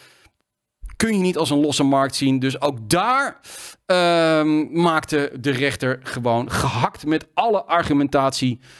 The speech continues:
van, ehm, van,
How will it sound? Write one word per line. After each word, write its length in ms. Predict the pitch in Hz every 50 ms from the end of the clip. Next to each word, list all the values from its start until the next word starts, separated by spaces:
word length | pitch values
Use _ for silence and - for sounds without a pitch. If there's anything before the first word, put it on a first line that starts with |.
| - - _
van, 440 | _ - - 147 139 123 123 123 123 -
ehm, 560 | - 127 120 117 117 117 117 113 113 113 113 117 - 127 - _ _ _ _ _ _ - - -
van, 400 | _ - - - 135 123 120 -